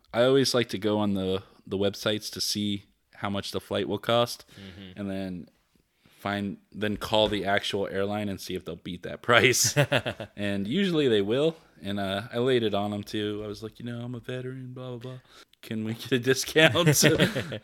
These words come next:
Speaker 2: <laughs>
Speaker 1: It's, it was twenty-five hundred dollars worth of plane tickets, so I was gonna take anything I could get
Speaker 2: Hell
Speaker 1: off the,
Speaker 2: yeah, man.
Speaker 1: off the price. <laughs> So it did help us a little bit,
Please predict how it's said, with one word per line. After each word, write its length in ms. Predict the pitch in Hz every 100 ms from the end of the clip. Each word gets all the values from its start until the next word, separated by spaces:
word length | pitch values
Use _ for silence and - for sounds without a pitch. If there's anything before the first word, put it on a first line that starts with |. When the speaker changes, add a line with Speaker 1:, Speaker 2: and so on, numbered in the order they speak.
| -
Speaker 2:
<laughs> 140 | - -
Speaker 1:
It's, 420 | 101 - - - 110
it 100 | 104
was 220 | 101 -
twenty-five 500 | - 110 98 101 95
hundred 220 | 104 92
dollars 360 | 95 95 90 -
worth 160 | 90
of 80 | 90
plane 220 | - 95
tickets, 400 | - 98 92 -
so 140 | - 92
I 100 | 92
was 160 | 92
gonna 260 | - 95 92 - - - _ -
take 240 | 104 92
anything 360 | 101 95 95 92
I 80 | 92
could 160 | 92
get 140 | 90 92
Speaker 2:
Hell 100 | 95
Speaker 1:
off 40 |
the, 60 | 95
Speaker 2:
yeah, 160 | 131
man. 260 | 98 92 107
Speaker 1:
off 140 | 101
the 120 | 208 98
price. 540 | - 113 - 202 - 233 247
<laughs> 200 | 156 -
So 320 | - 147 143 - _ _ -
it 120 | 117
did 200 | 175 165
help 200 | 139 127
us 140 | 113 98
a 60 |
little 260 | 92 104 104
bit, 260 | 113 117